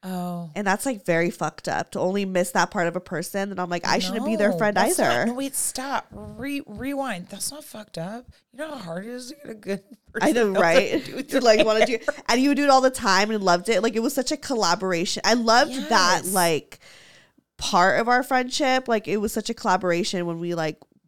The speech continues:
Speaker 2: would get glammed up and he would do my hair. Like, he thoroughly enjoyed it.
Speaker 1: Yeah.
Speaker 2: But other than that, like, I'm actually, like, I feel nothing. I mean, I've broken up with other friends around the time. Like,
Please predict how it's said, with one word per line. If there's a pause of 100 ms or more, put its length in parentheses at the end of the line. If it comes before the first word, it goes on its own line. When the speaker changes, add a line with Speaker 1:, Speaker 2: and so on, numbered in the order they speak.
Speaker 2:
would
get
glammed
up
and
he
would
do
my
hair.
Like,
he (140)
thoroughly
enjoyed
it.
Speaker 1:
Yeah. (180)
Speaker 2:
But (120)
other
than
that,
like,
I'm
actually,
like,
I
feel
nothing. (480)
I
mean,
I've
broken
up
with
other
friends
around
the
time.
Like,